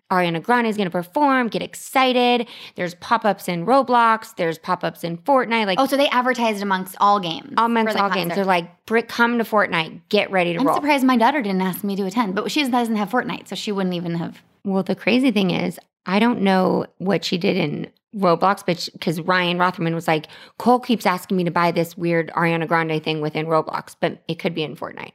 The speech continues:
Speaker 2: Huh.
Speaker 1: I don't know.
Speaker 2: Interesting.
Speaker 1: So before the concert, she was expected to have twelve million players attend because this would have surpassed Travis Scott's concert in Fortnite of eleven point seven million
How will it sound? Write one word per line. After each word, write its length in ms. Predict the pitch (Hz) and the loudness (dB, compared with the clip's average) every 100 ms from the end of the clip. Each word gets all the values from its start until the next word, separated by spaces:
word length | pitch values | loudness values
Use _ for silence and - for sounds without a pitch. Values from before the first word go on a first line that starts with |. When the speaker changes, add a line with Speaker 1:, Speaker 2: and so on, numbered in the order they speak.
| _ | _
Speaker 2:
Huh. 200 | 285 320 | -6 -4
Speaker 1:
I 80 | 190 | -4
don't 120 | 113 | -4
know. 120 | - - | -10 -14
Speaker 2:
Interesting. 440 | 233 240 214 - - - _ _ | -10 -10 -10 -16 -18 -20 _ _
Speaker 1:
So 500 | - 311 233 180 202 - _ _ _ 196 190 | -4 0 2 2 -2 -8 _ _ _ -8 -2
before 300 | 214 269 285 | 2 2 2
the 80 | 285 | 2
concert, 560 | 202 185 190 190 - _ - | 0 0 0 0 -2 _ -12
she 320 | - - 220 | -6 -2 0
was 180 | 214 214 | 0 -2
expected 380 | 190 - 190 185 | -2 -2 -2 -2
to 60 | 196 | -2
have 180 | 170 | -2
twelve 380 | - - 214 185 | -4 2 2 2
million 400 | 175 160 160 156 | 0 -2 -2 -6
players 380 | 156 151 147 156 | -2 -2 -2 -4
attend 400 | 160 165 - 180 - | -4 -4 -4 -10 -8
because 520 | 180 190 180 175 170 - - _ 190 | -4 0 2 0 -4 -14 -20 _ 0
this 180 | 214 | 0
would 140 | 226 220 | 0 -2
have 80 | 214 | 0
surpassed 500 | 214 208 175 170 - | -2 0 -2 -4 -4
Travis 320 | 185 185 180 | -2 -2 -4
Scott's 380 | - 180 170 - | -2 0 0 -2
concert 380 | 175 165 180 160 | -2 0 0 -2
in 140 | 165 | -2
Fortnite 440 | - 160 160 160 - | -2 0 2 0 0
of 100 | 160 | 0
eleven 500 | 165 170 165 175 175 | 0 0 0 0 -4
point 280 | - 156 - | -4 -6 -6
seven 500 | - - 190 185 160 | -8 -4 -2 -2 -2
million 500 | 151 143 135 214 | -2 -2 -4 -6